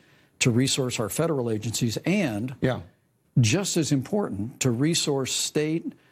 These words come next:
Speaker 1: and local health officials as they engage in the kind of preventative measures and treatment that will, uh, that will mitigate the spread of the coronavirus.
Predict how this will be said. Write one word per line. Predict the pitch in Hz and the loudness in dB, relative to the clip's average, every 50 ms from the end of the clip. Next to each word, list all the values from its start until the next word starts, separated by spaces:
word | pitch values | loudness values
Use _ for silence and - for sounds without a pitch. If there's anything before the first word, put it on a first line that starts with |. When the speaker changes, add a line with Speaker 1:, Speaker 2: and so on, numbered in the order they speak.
| _ _ _ - | _ _ _ -2
Speaker 1:
and | 127 123 117 | 0 0 2
local | 113 120 143 175 175 - 147 117 107 | 2 2 0 0 -2 -2 -4 -4 -2
health | - 123 127 117 110 - - - | -2 -2 -2 -2 -2 -6 -6 -6
officials | 110 - - 139 127 - - 135 123 120 113 - | -6 -4 -2 -2 -2 0 0 0 0 -2 -2 -2
as | - 120 120 110 - - | -2 -2 -4 -4 -2 0
they | 135 131 127 123 120 - - _ _ _ - | 0 0 0 0 -2 -6 -12 _ _ _ 0
engage | 139 120 123 113 107 - 147 160 170 175 151 117 143 | 2 2 2 2 0 0 0 2 0 0 0 -2 -2
in | 139 127 | -2 -2
the | 123 - | -2 -4
kind | - 131 123 117 113 | -4 -4 -2 -2 -4
of | 90 - | -6 -6
preventative | - - 120 107 131 143 160 170 147 143 127 | -4 -4 -2 0 0 0 0 0 -2 -2 -2
measures | 131 135 135 127 123 113 127 123 113 - | -2 -2 0 0 -2 -2 -2 -2 -2 -4
and | - 117 107 110 | -4 -4 -4 -4
treatment | - - 156 135 131 - 92 98 95 90 - - _ - _ _ - _ _ _ - | -2 0 0 0 0 0 -2 -4 -4 -4 -8 -12 _ -20 _ _ -20 _ _ _ 0
that | 131 120 - | 0 0 0
will, | - 123 117 117 110 107 107 104 104 | 0 0 0 0 0 0 0 0 0
uh, | 104 101 101 104 - - | -2 -2 -4 -4 -4 -4
that | 139 - - | -2 -2 0
will | 117 | 0
mitigate | 117 123 139 127 127 107 - 107 - | 0 2 0 0 -2 -4 -4 -6 -6
the | - - | -4 -6
spread | - - - 120 113 101 | -6 -4 -2 -2 -2 -2
of | 95 | -2
the | 101 101 | -4 -4
coronavirus. | - 123 110 101 101 85 95 92 87 82 82 - - | -4 -2 -2 -2 -2 -2 -2 -4 -4 -6 -8 -12 -16